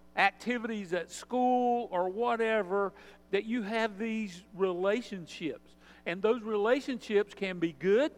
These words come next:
and those relationships can be bad.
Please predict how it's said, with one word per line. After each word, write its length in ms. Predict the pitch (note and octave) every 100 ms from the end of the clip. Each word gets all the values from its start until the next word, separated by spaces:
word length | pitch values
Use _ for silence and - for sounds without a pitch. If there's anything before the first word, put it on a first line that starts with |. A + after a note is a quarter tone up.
| - - - - - - _ -
and 220 | - E3 D#3+
those 240 | F3 E3+
relationships 840 | E3+ D#3 D#3+ - E3 - D3+ -
can 440 | - D3+ C#3+ C#3 C3 - -
be 220 | C3+ B2+
bad. 420 | B2+ D#3 D#3+ A2